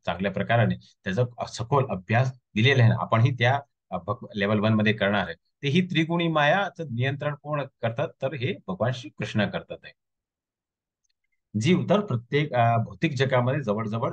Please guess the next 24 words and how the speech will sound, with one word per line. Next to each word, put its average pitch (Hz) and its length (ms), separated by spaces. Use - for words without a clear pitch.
चौऱ्याऐंशी 113 480
लाख 104 320
योनी 120 340
आहेत. 92 240
तर 147 120
हे - 360
प्रत्येक 143 600
जीवामध्ये 127 640
भगवान 113 260
श्रीकृष्ण 117 400
तुम्ही 107 240
चित्रामध्येही 123 580
बघू 107 140
शकता, - 320
तर - 380
त्याच्या 135 280
हृदयामध्ये, 123 720
अ, 113 140
परमात्मा 120 640
असे 151 360
आत्मा 101 320
म्हणून 113 320
स्थायी 127 400
असतात. 107 260